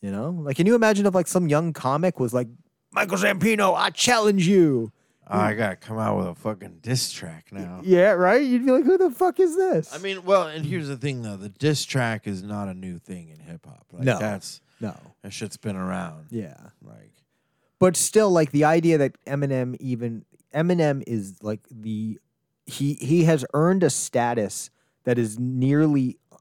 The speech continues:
Speaker 1: unrepeated in hip-hop. He's, he's, like, the uncrowned king.
Speaker 2: Well, I mean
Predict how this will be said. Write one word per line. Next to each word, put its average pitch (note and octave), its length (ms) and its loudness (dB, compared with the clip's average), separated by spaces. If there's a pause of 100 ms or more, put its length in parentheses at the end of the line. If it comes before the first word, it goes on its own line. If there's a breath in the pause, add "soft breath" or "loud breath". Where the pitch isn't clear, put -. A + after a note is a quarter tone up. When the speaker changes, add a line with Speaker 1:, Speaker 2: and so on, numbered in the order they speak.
(100)
Speaker 1:
unrepeated C3 880 0
in A2+ 180 -16
hip-hop. - 560 -20 (840)
He's, B2 400 -2
he's, B2 180 -4
like, C3+ 220 -2
the D3+ 240 -4
uncrowned D3 800 -2
king. - 560 -6 (120)
Speaker 2:
Well, F#3+ 560 0 (640)
I C#3+ 120 -2
mean D3 560 -2